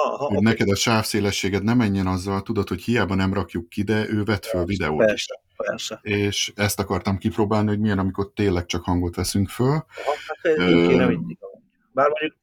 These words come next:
Speaker 1: jó, nem tudják akkor egymásnak mutogatni a dolgokat, bár azt a hallgatók meg úgyse látják. Na mindegy,
Speaker 2: Szerintem,
Speaker 1: de ez
Speaker 2: tudod,
Speaker 1: így
Speaker 2: mi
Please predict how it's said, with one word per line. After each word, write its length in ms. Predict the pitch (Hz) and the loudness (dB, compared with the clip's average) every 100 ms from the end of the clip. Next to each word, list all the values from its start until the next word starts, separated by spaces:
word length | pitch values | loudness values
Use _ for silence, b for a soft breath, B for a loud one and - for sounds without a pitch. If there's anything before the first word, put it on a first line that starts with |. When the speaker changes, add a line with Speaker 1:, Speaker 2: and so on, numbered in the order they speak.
| _ _ - | _ _ -8
Speaker 1:
jó, 300 | 123 117 110 | 0 2 2
nem 140 | - 110 | -2 -4
tudják 280 | 110 104 101 | -2 -2 -2
akkor 220 | 104 113 | 0 0
egymásnak 360 | 107 101 107 | 0 -4 -10
mutogatni 440 | 107 110 104 - 101 | -8 -4 -4 -4 -4
a 60 | |
dolgokat, 460 | 101 104 107 113 113 - | 0 0 0 -2 -4 -2
bár 160 | 107 | -4
azt 140 | 101 - | -4 -4
a 40 | |
hallgatók 400 | 220 214 202 - | 2 2 0 -8
meg 100 | - | -12
úgyse 240 | 190 - - | -18 -16 -14
látják. 340 | 220 - 123 | -14 -6 -4
Na 60 | 165 | 0
mindegy, 280 | 170 113 110 | 0 2 0
Speaker 2:
Szerintem, 460 | 107 117 - 113 | -2 -6 -4 0
Speaker 1:
de 80 | 117 | 2
ez 60 | 120 | 4
Speaker 2:
tudod, 60 | |
Speaker 1:
így 60 | |
Speaker 2:
mi 60 | 123 | 4